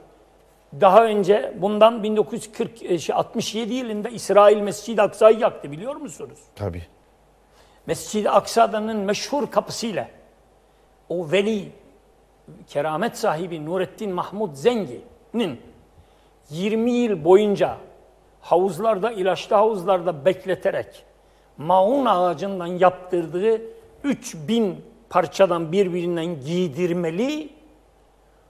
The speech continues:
Speaker 1: olan mihra-, minberini yaktılar. Ve o, biliyor musunuz, Nurettin Mahmud Zengi Halep'te bir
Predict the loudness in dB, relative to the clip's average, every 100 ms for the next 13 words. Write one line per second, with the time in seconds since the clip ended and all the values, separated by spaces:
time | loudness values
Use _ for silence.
0 | _ _ _ _ _ -2 2 2 0 -4
1 | -4 -6 -4 -4 -4 -6 -6 -4 -4 -2
2 | -4 -4 -8 -12 -18 -18 -18 -20 -20 -20
3 | _ _ _ _ _ _ _ _ -20 -8
4 | -6 -2 0 -2 -6 -20 -20 -12 -2 0
5 | 0 -2 -12 -14 -16 -20 _ _ _ _
6 | _ _ -8 -8 -8 -10 -8 -8 -8 -12
7 | -4 0 0 0 -8 -14 -20 _ _ _
8 | _ _ -4 0 0 -2 -8 -10 -8 -10
9 | -10